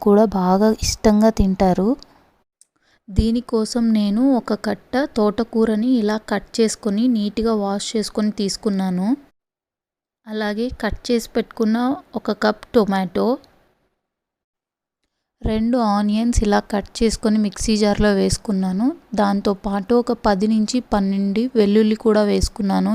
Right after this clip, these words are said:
ఇందులోనే. అలాగే తాలింపు వేసుకోవడానికి తాలింపు గింజలు కూడా తీసుకున్నాను. మనం ఇలా ఆనియన్స్ని, వెల్లుల్లిని కట్ చేసి మిక్సీ జార్లో తీసుకున్నాం కదా, అందులోనే నేను వన్ స్పూన్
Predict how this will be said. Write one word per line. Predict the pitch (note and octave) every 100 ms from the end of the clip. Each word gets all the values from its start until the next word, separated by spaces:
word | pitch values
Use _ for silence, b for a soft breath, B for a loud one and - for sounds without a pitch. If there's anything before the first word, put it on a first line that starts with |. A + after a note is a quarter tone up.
| A3+
ఇందులోనే. | F#3+ G3 F#3+ F#3+ G3+ _ _ _ _ A3+
అలాగే | A3+ G3+ G3+ B3+ -
తాలింపు | G#3 G#3+ A3+ G#3+ A3
వేసుకోవడానికి | G#3+ - - G3+ F#3+ F#3 F#3 B3 -
తాలింపు | G3+ G3 G3+ G3 F#3+
గింజలు | F#3 F#3+ F#3+ F#3
కూడా | G3 F#3+
తీసుకున్నాను. | F#3+ - A3 F#3 F#3 - _ A3+
మనం | A3 A3+ A3+
ఇలా | G#3+ G3+ G3+
ఆనియన్స్ని, | G#3 A3+ A#3 A3+ A#3 A#3
వెల్లుల్లిని | G3+ G3+ G#3+ G#3+ G#3+ G#3+
కట్ | G3+ - -
చేసి | G#3+ - G#3+
మిక్సీ | F#3+ - G#3+
జార్లో | G3+ G#3 G3+ G3+
తీసుకున్నాం | F3 - G3 F#3+ F#3
కదా, | F3 F#3+ C4 D4+ A3
అందులోనే | G3 G#3 G#3 G3+ G#3+ G#3
నేను | G3 G3+ C#4+ F4+ B B B B -
వన్ | G#3 G#3 G#3+
స్పూన్ | - A#3 A3 C4